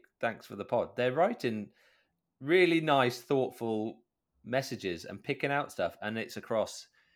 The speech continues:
Twitter, LinkedIn, uh, WhatsApp, and it is, it's, as you said, it's, it gives you that little boost because, you know, there's not many people in my household who can listen to me for more than five minutes before they tell me to,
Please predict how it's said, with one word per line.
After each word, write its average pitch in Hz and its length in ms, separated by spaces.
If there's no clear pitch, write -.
Twitter, 160 540
LinkedIn, 131 1000
uh, 85 440
WhatsApp, 131 500
and 147 100
it 240 100
is, - 220
it's, 165 140
as 185 220
you 294 60
said, 277 220
it's, - 180
it 135 160
gives 214 160
you 208 100
that 147 160
little 113 180
boost - 540
because, 139 460
you 180 120
know, 98 200
there's 156 200
not 233 160
many 196 160
people 165 260
in 139 80
my 151 180
household 98 560
who 104 300
can 107 160
listen 113 240
to 107 100
me 104 180
for 101 140
more 101 220
than 98 120
five 101 320
minutes 110 340
before 98 280
they 95 120
tell 110 200
me 110 120
to, - 220